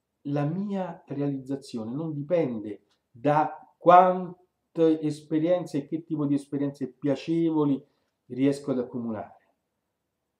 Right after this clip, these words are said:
ma la mia felicità dipende esclusivamente da un fatto, da quanto io riesco ad aprirmi e riesco a penetrare nel momento presente.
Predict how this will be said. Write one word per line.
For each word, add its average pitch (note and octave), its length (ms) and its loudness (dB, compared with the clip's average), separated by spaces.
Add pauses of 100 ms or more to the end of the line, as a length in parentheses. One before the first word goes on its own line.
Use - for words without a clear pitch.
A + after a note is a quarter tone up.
ma B2+ 140 -8
la C#3+ 80 0
mia F#3 160 -2
felicità F3 480 -4
dipende E3+ 520 -4
esclusivamente F#3+ 760 -4
da D#3+ 100 0
un D3+ 80 -2
fatto, C3 320 -4
da B2 160 -4
quanto A2+ 1040 0
io C#3 420 -2
riesco B2+ 520 -2
ad A#2+ 160 -10
aprirmi F#3+ 640 -6 (420)
e B2 120 -10
riesco E3+ 580 -4
a C#3 100 -10
penetrare D#3 760 -4
nel F3 200 -4
momento B2 380 -4
presente. - 760 -18